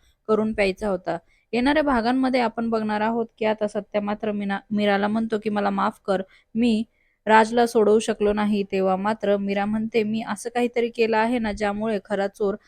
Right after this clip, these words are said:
आपल्याला नक्की सापडेल." त्यानंतर मात्र आता मीरा सगळ्यांसमोर सांगते की इकडनं पोलीस स्टेशनमधनं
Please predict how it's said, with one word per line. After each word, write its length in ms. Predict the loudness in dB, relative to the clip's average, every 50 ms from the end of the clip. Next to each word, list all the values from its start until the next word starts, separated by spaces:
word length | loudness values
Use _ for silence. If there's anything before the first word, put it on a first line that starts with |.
| _ _ _ -4
आपल्याला 380 | -4 0 2 2 4 4 2
नक्की 340 | 2 0 -4 -6 _ -6 -4
सापडेल." 420 | -2 -2 -4 -4 -2 -2 -2 -2 0
त्यानंतर 480 | -2 -2 -2 -2 -4 -6 -6 -8 -6 -4
मात्र 320 | -4 -4 -4 -2 -2 -2
आता 240 | -2 0 -2 -2 -2
मीरा 300 | 0 0 2 2 0 0
सगळ्यांसमोर 600 | -2 -4 -4 -2 -4 -4 -4 -4 -4 -4 -4 -4
सांगते 400 | -4 -6 -6 -6 -4 -4 -4 -6
की 260 | -4 -4 -4 -4 -4 -4 -6 _ _ _ _ _ _
इकडनं 420 | -12 -4 4 4 4 6 6 2 2
पोलीस 280 | 4 4 4 4 2
स्टेशनमधनं 560 | 0 0 -2 -2 0 -4 -4 -4 -2 -2 -2